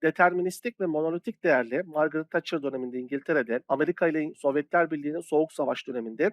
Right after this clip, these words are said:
ekonomik olarak, sosyal olarak, siyasi olarak pek çok değerle, deterministik değerlerle, monolitik değerlerle absürt komediyi yaratarak, yani bu değerleri, ab-, monolitik değerleri, deterministik değerleri tiye alarak, dalga geçerek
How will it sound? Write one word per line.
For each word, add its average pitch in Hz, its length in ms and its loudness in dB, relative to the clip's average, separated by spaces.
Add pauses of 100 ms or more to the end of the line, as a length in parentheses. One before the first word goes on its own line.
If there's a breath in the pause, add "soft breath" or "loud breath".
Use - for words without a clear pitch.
ekonomik 165 440 0
olarak, 143 300 4
sosyal 147 340 -4
olarak, 135 320 0
siyasi 151 400 0
olarak 135 240 -4
pek 214 180 -2
çok - 260 -10
değerle, 135 460 4 (640)
deterministik 139 720 0
değerlerle, 120 560 2
monolitik 147 460 0
değerlerle 131 500 4 (100)
absürt 180 460 2
komediyi 143 480 0
yaratarak, 156 580 2
yani 131 200 -4
bu 160 120 -6
değerleri, 151 380 4
ab-, 139 280 0
monolitik 143 500 -4
değerleri, 139 320 2
deterministik 151 640 -2
değerleri 123 220 0
tiye 170 360 0
alarak, 156 380 4 (100)
dalga 196 240 6
geçerek 180 400 0